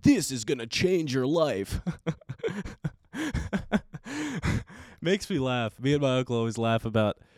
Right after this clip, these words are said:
um, <laughs> all those clickbaity Christian things. "Watch to the end and you'll see." <laughs> "Don't skip this video." <laughs>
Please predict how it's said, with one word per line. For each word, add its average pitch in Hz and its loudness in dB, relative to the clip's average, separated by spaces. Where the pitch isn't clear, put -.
um, 98 0
<laughs> 196 8
all 151 4
those 151 4
clickbaity 127 -2
Christian 113 -6
things. 95 -2
"Watch 202 10
to 196 6
the 170 6
end 175 6
and 143 2
you'll 226 6
see." - 6
<laughs> - -18
"Don't 254 10
skip 247 0
this 208 0
video." 156 2
<laughs> - -8